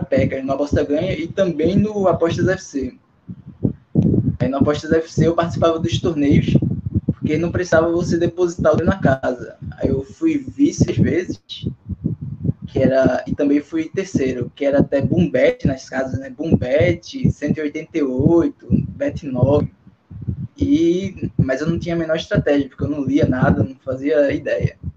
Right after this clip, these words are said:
Não lia nada em relação aos artigos aí, os artigos mais aprofundados.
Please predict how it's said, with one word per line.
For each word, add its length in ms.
Não 120
lia 160
nada 280
em 40
relação 460
aos 180
artigos 500
aí, 200
os 120
artigos 480
mais 220
aprofundados. 760